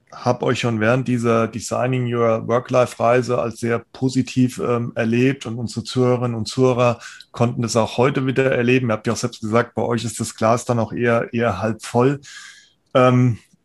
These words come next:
deshalb seid ihr genau die Richtigen, um die Frage zu beantworten, was ist denn euer Mutmacher-Plädoyer, um unseren Zuhörerinnen und Zuhörern da draußen die Zuversicht zu geben,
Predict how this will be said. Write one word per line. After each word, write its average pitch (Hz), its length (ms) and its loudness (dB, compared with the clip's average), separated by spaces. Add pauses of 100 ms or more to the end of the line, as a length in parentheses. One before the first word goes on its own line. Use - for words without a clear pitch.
(220)
deshalb 123 280 4
seid 143 180 4
ihr 156 60 4
genau 139 260 4
die 143 80 4
Richtigen, 160 380 2
um 135 100 0
die 127 80 2
Frage 135 340 2
zu - 160 -10
beantworten, 143 640 0
was 127 160 -2
ist - 180 -8
denn 143 180 0
euer 147 300 4
Mutmacher-Plädoyer, 127 1800 4
um 131 140 -8
unseren 120 380 -4
Zuhörerinnen 135 560 4
und 104 80 -8
Zuhörern 135 320 4
da 127 80 4
draußen 127 460 -2
die 113 140 0
Zuversicht 131 800 0
zu 127 180 -2
geben, 117 400 0